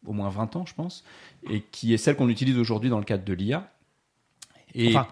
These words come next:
Speaker 2: qu'on aimerait bien faire utiliser dans le cadre de l'I A, tu veux dire.
Speaker 1: <laughs> Et justement, parce que, voilà, il y a énormément de ces, euh, moteurs de, de scrapping,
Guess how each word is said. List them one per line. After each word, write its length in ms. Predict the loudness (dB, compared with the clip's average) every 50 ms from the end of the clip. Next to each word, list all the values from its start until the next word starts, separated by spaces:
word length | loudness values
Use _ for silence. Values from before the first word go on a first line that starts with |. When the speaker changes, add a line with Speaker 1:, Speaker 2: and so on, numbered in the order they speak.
| -8 -6
Speaker 2:
qu'on 140 | 0 2
aimerait 200 | 2 4 4 4
bien 220 | 4 6 6 4 4
faire 180 | 6 4 4
utiliser 380 | 4 4 2 4 4 4 6 6
dans 100 | 6 4
le 60 | 4
cadre 200 | 2 2 0 2
de 60 | 2
l'I 120 | 2 2 2
A, 100 | 0 0
tu 100 | -2 -4
veux 120 | -4 -4
dire. 160 | -2 -2 -4 -4 -6
Speaker 1:
<laughs> 60 | -2
Et 140 | 0 0 0
justement, 540 | 0 0 -6 -2 2 4 4 6 6 4 4
parce 240 | 4 2 0 0 0
que, 220 | 2 4 6 6
voilà, 340 | 6 6 6 6 6 4 2
il 60 | 0
y 80 | -2 -2
a 60 | 0
énormément 440 | 2 4 4 4 4 4 4 4 2
de 80 | 0
ces, 300 | -2 -2 0 2 4 4
euh, 140 | 4 2 2
moteurs 560 | 0 0 -2 0 2 2 2 2 2 0 -2
de, 560 | -8 -10 -14 -18 -20 _ _ _ -20 -18 -16
de 40 | -16
scrapping, 720 | -16 -16 -10 -6 -4 -4 -4 -2 -2 -2 0 2 2 0